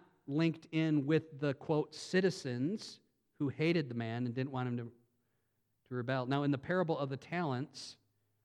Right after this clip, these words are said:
this third servant is taken out to outer darkness. That's not true of this servant. It just says it is taken from him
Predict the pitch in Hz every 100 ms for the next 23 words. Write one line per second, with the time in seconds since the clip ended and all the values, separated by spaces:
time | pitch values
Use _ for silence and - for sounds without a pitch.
0 | _ _ _ _ _ - 127 - - 151
1 | 147 - 143 143 147 - 151 139 139 135
2 | 131 - 135 131 127 139 135 117 - 135
3 | 127 - 143 170 160 - 139 135 135 120
4 | 160 156 - 104 120 - _ _ _ -
5 | 131 160 160 - 151 143 - _ _ -
6 | 135 123 - - 180 160 131 - 127 135
7 | 131